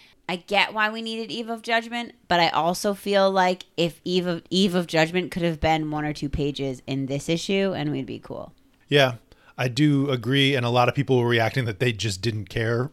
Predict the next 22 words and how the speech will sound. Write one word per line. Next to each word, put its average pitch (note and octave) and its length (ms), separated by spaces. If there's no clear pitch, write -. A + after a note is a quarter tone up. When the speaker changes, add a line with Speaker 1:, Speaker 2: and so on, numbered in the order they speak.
Speaker 2:
for C#3 320
it D#3 120
because C3 640
they B2 160
likely A#2 300
weren't A2+ 420
reading A#2 440
or A#2 160
interested A2+ 460
in A2 140
the G#2 100
Eternal G#2 320
story. E3 360
Speaker 1:
Mm-hmm. D#3+ 100
Speaker 2:
The B2 100
population F3+ 680
of A#2+ 80
Arakko A#2 720
is C3 180
one C#3+ 320
million B2+ 360
mutants, - 480